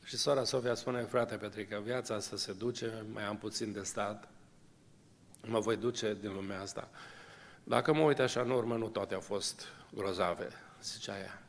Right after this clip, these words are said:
N-am cu ce mă lăuda cu lucruri multe și mari. "Ce mă spui? Ce-mi spui să, să zic?"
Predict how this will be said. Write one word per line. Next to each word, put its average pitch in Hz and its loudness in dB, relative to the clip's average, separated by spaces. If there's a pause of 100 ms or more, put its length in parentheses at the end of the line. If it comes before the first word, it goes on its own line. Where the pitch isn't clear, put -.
(720)
N-am 101 2
cu - -6
ce 107 0
mă 104 -4
lăuda 98 0
cu 95 -8
lucruri 101 -6
multe 101 -8
și - -14
mari. 95 -8 (2250)
"Ce - 0
mă 160 2
spui? 95 -2 (100)
Ce-mi 156 4
spui - -2
să, 104 -4 (200)
să - -2
zic?" 107 0